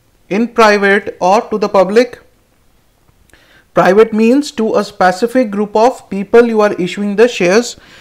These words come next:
and to the public means you are issuing the shares to the public, right? Then issue of shares can be for cash or for the consideration other than cash. Clear?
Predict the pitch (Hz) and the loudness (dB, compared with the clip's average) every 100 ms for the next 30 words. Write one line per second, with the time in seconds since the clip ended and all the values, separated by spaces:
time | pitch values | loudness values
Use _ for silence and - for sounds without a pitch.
0 | - - - 151 190 247 233 220 220 202 | -20 -20 -8 0 2 2 2 2 4 2
1 | 202 254 247 233 226 208 202 208 208 185 | 4 0 2 0 0 -2 -2 0 0 -2
2 | 190 226 226 220 214 196 196 202 226 294 | -6 -4 -2 -2 -2 -4 -4 -2 -2 -2
3 | - _ _ 160 160 156 - - _ _ | -8 _ _ -2 0 -2 -2 -16 _ _
4 | _ _ _ _ _ _ _ _ _ _ | _ _ _ _ _ _ _ _ _ _
5 | _ 165 226 - _ _ _ _ _ _ | _ -4 -4 -6 _ _ _ _ _ _
6 | _ _ _ _ 170 214 285 294 - 196 | _ _ _ _ -2 0 0 -4 -6 -6
7 | 247 247 254 - 226 240 - 214 220 247 | 2 2 2 2 2 2 0 -2 -2 -4
8 | 254 233 233 190 190 233 - 175 202 233 | -2 -2 -2 -2 -2 -4 -6 0 0 0
9 | 214 214 226 220 190 185 190 190 185 226 | -2 -2 -2 -4 -4 -6 -4 -4 -4 -4
10 | 240 - 165 180 175 220 277 _ 180 175 | -6 -4 -2 -2 -2 -4 -8 _ -4 -2
11 | 220 - - _ _ _ _ _ _ _ | -4 -12 -20 _ _ _ _ _ _ _
12 | _ _ _ _ _ _ 180 214 240 | _ _ _ _ _ _ -6 -4 -6